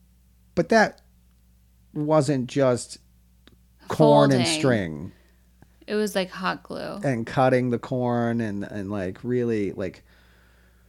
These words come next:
Speaker 1: re-, really, really going. And, and they just used corn, but they also used, you know, probably some wire and some, you know, y-, there was, there were some things that weren't just, we just did corn and string.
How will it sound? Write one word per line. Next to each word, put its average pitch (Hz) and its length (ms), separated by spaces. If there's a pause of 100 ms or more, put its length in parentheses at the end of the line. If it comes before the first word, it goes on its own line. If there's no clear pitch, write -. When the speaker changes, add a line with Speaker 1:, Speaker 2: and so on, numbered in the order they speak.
(760)
Speaker 1:
re-, 180 160
really, 165 600
really 139 360
going. 120 400
And, 135 400
and 160 160
they 165 120
just 190 340
used 196 200
corn, 156 360
but 139 180
they 135 140
also 131 260
used, 113 540
you 131 100
know, 101 80
probably 123 300
some 113 400 (160)
wire 123 800
and 107 280
some, 101 640 (240)
you 147 160
know, 127 100
y-, 151 200 (140)
there 190 100
was, 175 140
there 202 140
were 190 60
some 180 160
things 156 480
that 131 140
weren't 135 300
just, 127 380
we 208 260
just 170 240
did 143 220
corn 135 300
and 113 140
string. - 340